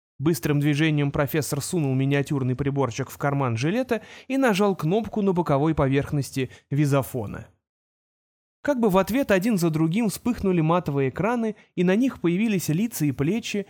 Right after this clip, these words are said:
молодых людей весьма странного вида, огромными крутыми лбами, совершенно лысых, беззубых, в огромных роговых очках.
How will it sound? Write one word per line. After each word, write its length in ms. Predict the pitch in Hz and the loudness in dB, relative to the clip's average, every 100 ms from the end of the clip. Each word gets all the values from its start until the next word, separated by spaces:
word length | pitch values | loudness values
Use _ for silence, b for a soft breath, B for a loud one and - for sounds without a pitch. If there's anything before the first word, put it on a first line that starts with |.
| b b | b b
молодых 460 | 151 156 160 240 202 | 0 2 2 0 0
людей 320 | 190 175 233 | 0 2 0
весьма 340 | 190 - 190 | 0 0 -2
странного 480 | 175 202 214 202 196 | 0 0 0 2 2
вида, 460 | 190 147 92 90 - _ _ _ - | 0 -2 -2 -6 -10 _ _ _ -2
огромными 580 | 160 160 233 226 202 170 | 0 4 4 4 2 2
крутыми 460 | 156 156 180 156 | 0 0 2 2
лбами, 580 | 131 123 156 226 202 190 b b | 2 2 0 0 -2 -6 b b
совершенно 580 | - 170 180 285 226 156 | -2 -2 0 2 4 4
лысых, 520 | 147 247 247 233 - | 4 2 0 -4 -2
беззубых, 680 | 147 143 135 240 214 208 143 | 0 2 2 0 -2 -4 -2
в 120 | 160 | 0
огромных 540 | 147 151 233 208 175 | 0 0 0 0 0
роговых 420 | 165 160 160 165 | 0 2 2 0
очках. 520 | 165 - - - - | -2 -4 -8 -10 -12